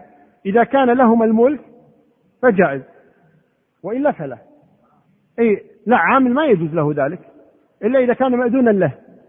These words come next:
إذا غير مأذون له بالتصرف، هذا يعني باع ما لا يملك، أذن لك فيما لا يملك. ثلاث أسئلة قلنا. طيب، باب الخيار.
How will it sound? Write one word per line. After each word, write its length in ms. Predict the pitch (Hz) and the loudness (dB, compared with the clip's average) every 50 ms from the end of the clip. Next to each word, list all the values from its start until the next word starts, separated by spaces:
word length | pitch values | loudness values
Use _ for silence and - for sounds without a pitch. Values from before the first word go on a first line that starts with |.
| _ _ _ _ _ _ _ | _ _ _ _ _ _ _
إذا 100 | 160 170 | -4 -4
غير 200 | 185 196 247 247 | -2 0 0 2
مأذون 340 | 233 226 214 202 220 247 226 | 2 0 0 -2 -2 -2 0
له 80 | 233 208 | 0 -2
بالتصرف، 640 | 190 202 - - 185 - 214 202 208 262 262 - - | -2 -4 -6 -10 -8 -6 -6 -4 -4 -6 -6 -8 -10
هذا 240 | 254 247 262 269 269 | -10 -8 -6 -6 -6
يعني 220 | 254 240 247 247 | -6 -6 -6 -4
باع 220 | 220 254 233 226 233 | -4 -4 -2 -2 -4
ما 140 | 240 247 | -4 -4
لا 80 | 233 208 | -2 -2
يملك، 340 | 180 156 147 165 180 - - | -2 -2 -4 -6 -8 -10 -10
أذن 300 | 202 202 214 240 226 214 | -8 -8 -6 -4 -4 -4
لك 160 | 226 220 226 | -4 -6 -6
فيما 220 | 190 208 202 180 | -6 -6 -4 -4
لا 100 | 165 156 | -4 -4
يملك. 180 | 143 135 135 - _ _ _ _ _ | -4 -6 -8 -10 _ _ _ _ _
ثلاث 180 | 196 190 170 | -4 -4 -4
أسئلة 260 | 196 - - 147 131 127 | -6 -10 -12 -14 -16 -16
قلنا. 260 | - 123 131 131 120 _ _ _ _ _ _ _ _ _ _ _ _ _ | -16 -18 -20 -20 -20 _ _ _ _ _ _ _ _ _ _ _ _ _
طيب، 200 | 226 214 190 147 - - - _ _ _ - _ _ _ _ _ _ _ _ _ _ _ _ _ _ _ _ _ _ _ _ _ _ _ _ _ _ _ - | -2 -2 -2 -2 -6 -12 -20 _ _ _ -20 _ _ _ _ _ _ _ _ _ _ _ _ _ _ _ _ _ _ _ _ _ _ _ _ _ _ _ 0
باب 220 | - 233 262 233 262 | 4 4 4 4 2
الخيار. 480 | 240 - - 226 220 220 175 143 - | 0 -2 0 2 4 4 4 2 0